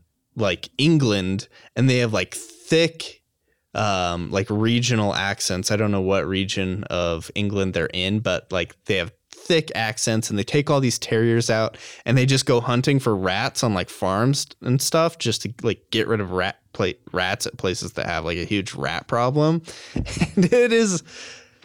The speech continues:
so entertaining,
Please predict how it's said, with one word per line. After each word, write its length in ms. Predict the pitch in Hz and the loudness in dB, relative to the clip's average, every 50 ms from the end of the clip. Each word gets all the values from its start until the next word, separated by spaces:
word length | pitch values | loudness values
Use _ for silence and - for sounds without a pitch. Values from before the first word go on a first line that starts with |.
| _ _ _ _ | _ _ _ _
so 920 | _ - - - - - - - 143 151 180 202 226 226 233 240 240 - - - - | _ -2 0 0 2 2 2 4 4 4 4 4 4 4 2 2 -2 -4 -8 -4 0
entertaining, 960 | 156 156 170 175 170 156 - - 135 131 135 131 135 135 131 131 135 143 - | 2 2 4 4 2 2 2 0 2 2 2 2 2 2 2 2 0 -2 -4